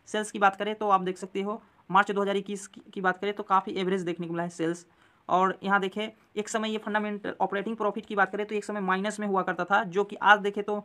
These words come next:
मार्च दो हज़ार इक्कीस तक ये बेहतर देखने को मिला है। दो करोड़ बावन लाख का इसका मार्च दो हज़ार इक्कीस तक बेहतर प्रॉफिट देखने को मिला, ऑपरेटिंग, ऑपरेटिंग प्रॉफिट देखने को मिला है, जो कि काफ़ी बेहतर है।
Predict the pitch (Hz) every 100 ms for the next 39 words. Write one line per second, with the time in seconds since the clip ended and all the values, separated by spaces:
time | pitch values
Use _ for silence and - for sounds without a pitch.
0 | - _ 175 185 196 190 196 196 190 190
1 | 202 196 185 180 196 175 170 170 170 170
2 | 196 196 202 180 175 175 170 175 - 190
3 | - _ _ _ _ - _ 180 180 180
4 | 180 165 180 170 170 180 175 180 160 170
5 | 170 190 - _ _ _ _ _ 175 170
6 | 180 175 170 165 170 165 165 165 170 180
7 | 180 - _ _ _ - 170 180 175 202
8 | 202 - - 170 175 160 160 151 151 156
9 | 170 180 165 190 175 165 156 190